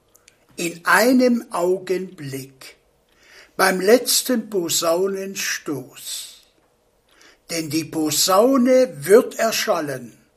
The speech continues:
und sofort werden die Toten in Unvergänglichkeit auferweckt werden, und wir werden verwandelt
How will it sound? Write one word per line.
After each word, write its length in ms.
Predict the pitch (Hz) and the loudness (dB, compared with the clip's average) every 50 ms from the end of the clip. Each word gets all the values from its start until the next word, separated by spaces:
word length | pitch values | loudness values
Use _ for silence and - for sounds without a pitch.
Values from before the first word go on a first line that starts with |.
| _ _ _ _ _ _ _ _ _ _ _ _ _ | _ _ _ _ _ _ _ _ _ _ _ _ _
und 340 | - 196 190 185 165 151 143 | 0 2 2 2 2 0 0
sofort 1200 | - - - - 202 233 294 320 302 302 - - 262 240 - 127 - - _ - - - - _ _ _ _ _ _ _ | 2 2 4 6 6 8 8 8 6 4 2 2 4 4 4 2 -4 -12 _ -14 -14 -14 -14 _ _ _ _ _ _ _
werden 680 | - 151 160 190 208 220 226 226 220 220 185 175 175 143 | -12 -4 2 4 4 4 4 2 2 -2 -2 -2 -4 -8
die 300 | 135 156 151 139 139 - | -10 -10 -10 -10 -10 -8
Toten 1000 | - - 220 226 247 262 262 - - - - 233 226 220 226 226 220 220 226 - - - - - _ _ | -4 0 0 2 2 0 0 -2 -6 -6 -4 -2 -2 -2 -2 -6 -8 -10 -16 -20 -20 -20 -20 -20 _ _
in 280 | - 190 180 165 165 165 - - | -8 -6 -6 -6 -8 -12 -6 2
Unvergänglichkeit 1800 | - 277 294 294 294 294 - - 254 262 240 - - 214 208 208 208 208 202 202 196 190 185 - - - - 175 175 175 170 170 175 165 - - - - - _ _ _ | 6 8 8 8 8 6 2 2 2 2 2 2 2 4 4 4 2 0 -4 -4 -6 -6 -6 -8 -8 -8 -8 -6 -6 -6 -6 -6 -8 -12 -14 -20 -20 -20 -20 _ _ _
auferweckt 1000 | - 196 196 226 247 - - - - 208 208 196 - 208 208 208 208 - - - 165 | 4 6 6 6 6 4 -2 -4 -2 0 0 0 0 0 -2 -2 -6 -12 -14 -8 -6
werden, 680 | 170 160 143 135 131 131 123 123 117 110 104 107 - _ _ _ _ _ _ _ _ - - - _ _ _ | -4 -2 -2 -4 -6 -8 -12 -12 -12 -14 -18 -20 -20 _ _ _ _ _ _ _ _ -20 -20 -20 _ _ _
und 500 | - 175 165 156 143 135 - 139 143 156 | -8 -6 -6 -6 -6 -8 -10 -10 -6 0
wir 380 | 190 240 262 277 269 - 180 180 | 2 6 6 6 6 4 2 2
werden 760 | 202 208 208 214 208 208 208 196 185 180 180 185 185 180 160 - _ _ _ _ _ _ _ _ | 4 4 6 4 2 0 -2 -4 -4 -4 -4 -8 -10 -14 -18 -20 _ _ _ _ _ _ _ _
verwandelt 1600 | _ - - - - 151 135 131 131 - 131 135 151 160 175 190 202 196 - 196 180 180 180 180 180 - _ - - - - | _ -16 -12 -8 -4 -4 -4 -4 -6 -8 -4 0 0 0 0 0 -4 -8 -6 -6 -6 -6 -8 -10 -14 -16 _ -12 -12 -12 -14